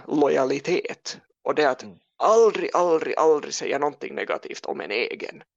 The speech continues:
Speaker 2: Nej. Men jag tror allt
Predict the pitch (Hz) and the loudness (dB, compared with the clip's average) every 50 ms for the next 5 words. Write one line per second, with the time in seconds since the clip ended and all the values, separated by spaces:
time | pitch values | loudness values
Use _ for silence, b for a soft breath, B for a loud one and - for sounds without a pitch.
0 | _ _ _ _ _ _ _ _ _ _ _ - - - - _ B B B B | _ _ _ _ _ _ _ _ _ _ _ -16 -16 -16 -16 _ B B B B
1 | B B B B B - 131 127 123 120 117 - _ _ _ - - 120 - 147 | B B B B B -2 -2 0 0 -2 -4 -12 _ _ _ -12 -12 -10 -4 -2
2 | 135 131 127 123 120 117 - - - 113 120 123 127 123 - _ _ - | -2 -2 -2 -2 -4 -6 -8 -6 -2 -2 0 0 -2 -6 -8 _ _ -20